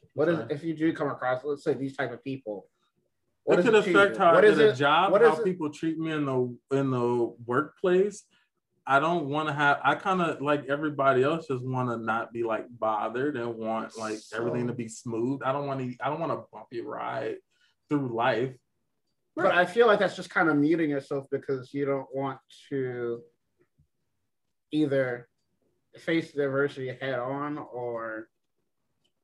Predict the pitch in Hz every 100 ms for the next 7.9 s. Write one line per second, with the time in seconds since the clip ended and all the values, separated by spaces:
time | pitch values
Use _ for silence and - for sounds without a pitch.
0 | _ _ _ _ _ 147 143 196 294 349
1 | - - 180 165 175 165 190 190 202 190
2 | 190 185 190 190 - 175 165 175 175 -
3 | 147 156 165 - 170 151 160 165 165 165
4 | 170 165 175 170 330 160 175 107 107 -
5 | - 208 202 185 147 135 147 143 143 143
6 | 147 - 156 165 135 123 131 131 131 285
7 | 285 285 254 190 147 127 127 143